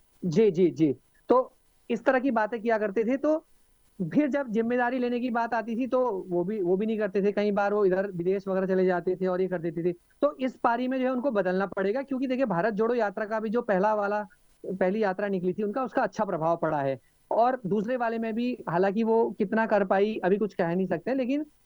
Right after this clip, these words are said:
राहुल गांधी को इस बार जो है एक बेहतरीन मौका है उनके पास खुद को साबित करने का, और वो इस जिम्मेदारी को उठाएं। तमाम तरह के मसले जो उठते हैं वो सड़क से लेके संसद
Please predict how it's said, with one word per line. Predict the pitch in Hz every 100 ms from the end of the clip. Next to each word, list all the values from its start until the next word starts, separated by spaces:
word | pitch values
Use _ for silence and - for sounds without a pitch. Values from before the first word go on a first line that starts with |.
| - -
राहुल | 175 175 262
गांधी | 254 233 240
को | 269
इस | 220
बार | 208 226
जो | 220
है | 240
एक | 202
बेहतरीन | 196 208 269 269
मौका | 214 190 190
है | 190
उनके | 180
पास | 190 196 202 -
खुद | 202
को | - 185
साबित | 180 165 180
करने | 180 180
का, | 196 285 - _ -
और | 208
वो | 233 247
इस |
जिम्मेदारी | 190 196 208 196 202
को | 220
उठाएं। | 185 190 233
तमाम | 208 202 220
तरह | 220 208 202
के | 214
मसले | 180 185 220
जो | 202
उठते | 180 - 180
हैं | 196 233 _ _ _
वो | 190
सड़क | 196 196 208
से | - 208
लेके | 202 214
संसद | 202 190